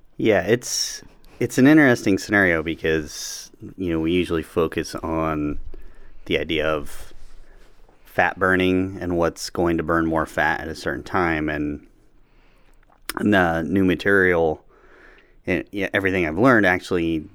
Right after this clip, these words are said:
the amount of fat you burn is actually inconsequential in the moment. So that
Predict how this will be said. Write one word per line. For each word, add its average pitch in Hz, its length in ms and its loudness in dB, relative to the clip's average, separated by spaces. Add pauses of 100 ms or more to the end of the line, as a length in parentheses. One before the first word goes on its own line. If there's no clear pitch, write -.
the 85 100 -6
amount 80 280 -2
of 78 80 -6
fat 80 300 -2
you 80 480 -6
burn 82 460 2
is 80 360 -4
actually 80 760 -6 (520)
inconsequential 82 1000 0
in 78 100 -4
the 76 80 -6
moment. 78 480 -6 (880)
So - 140 -6
that 85 240 0